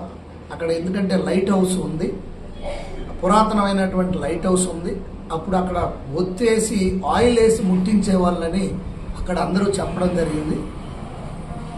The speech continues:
So అటువంటి విలేజ్ పూర్తిగా నిరాధారణకు గురవడం చాలా బాధాకరం.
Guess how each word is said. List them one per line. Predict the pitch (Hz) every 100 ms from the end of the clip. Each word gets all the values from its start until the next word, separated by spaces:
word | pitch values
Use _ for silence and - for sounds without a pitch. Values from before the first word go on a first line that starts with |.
| - - - 220
So | 220 190
అటువంటి | 190 240 233 226
విలేజ్ | 220 190 202 269 277
పూర్తిగా | 233 208 233 196 240 240
నిరాధారణకు | 190 180 226 240 233 226 214 185 165
గురవడం | 185 208 196 202 170 -
చాలా | 180 190
బాధాకరం. | 170 165 175 196 185 180 214